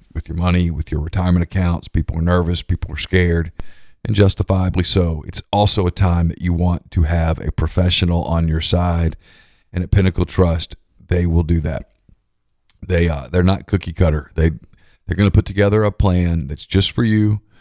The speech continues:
They're gonna consult with you. They're gonna listen to you, uh, to your needs.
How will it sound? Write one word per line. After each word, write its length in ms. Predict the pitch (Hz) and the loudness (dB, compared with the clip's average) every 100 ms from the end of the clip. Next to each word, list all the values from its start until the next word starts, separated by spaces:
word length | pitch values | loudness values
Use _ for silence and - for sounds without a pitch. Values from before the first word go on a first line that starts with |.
| _ - | _ -10
They're 120 | - | -2
gonna 140 | 85 | -2
consult 420 | - 85 101 98 | 0 0 2 2
with 160 | 71 90 | 0 -2
you. 380 | 101 98 98 95 _ _ _ _ _ | 2 2 2 -2 _ _ _ _ _
They're 100 | - | -2
gonna 260 | 82 82 - | -2 -2 0
listen 280 | 90 - 95 | 0 0 -2
to 140 | 101 | 0
you, 340 | 95 95 90 | 2 2 2
uh, 260 | 87 85 85 - - - | 2 0 -4 -8 -16 -6
to 80 | 90 | -2
your 140 | 90 | 2
needs. 520 | 92 87 87 78 - | 4 4 0 -2 -8